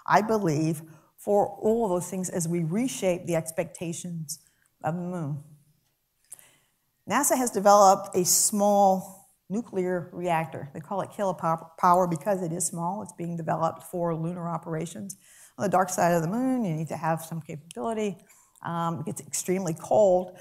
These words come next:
So they're looking at nuclear power. How would that revolutionize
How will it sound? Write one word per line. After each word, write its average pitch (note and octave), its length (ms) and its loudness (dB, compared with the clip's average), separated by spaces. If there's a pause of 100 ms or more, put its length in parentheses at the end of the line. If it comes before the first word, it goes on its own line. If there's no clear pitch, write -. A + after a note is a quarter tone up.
(140)
So B3 160 2
they're A#3 100 4
looking B3+ 320 0
at - 120 -8
nuclear F#3+ 420 -2
power. E3 540 -4 (960)
How - 280 -12
would F4+ 120 -4
that - 100 -2
revolutionize F3 1120 -2